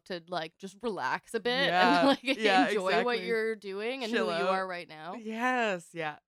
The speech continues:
Speaker 2: Enjoy every
Speaker 1: Um, <laughs>
Speaker 2: moment, right?
Speaker 1: this is gonna be so, uh,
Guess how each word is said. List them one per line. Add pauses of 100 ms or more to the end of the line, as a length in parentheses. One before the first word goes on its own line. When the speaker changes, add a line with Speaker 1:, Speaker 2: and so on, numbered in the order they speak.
(160)
Speaker 2:
Enjoy
every
Speaker 1:
Um,
<laughs>
Speaker 2:
moment,
right? (100)
Speaker 1:
this
is
gonna
be (840)
so, (140)
uh,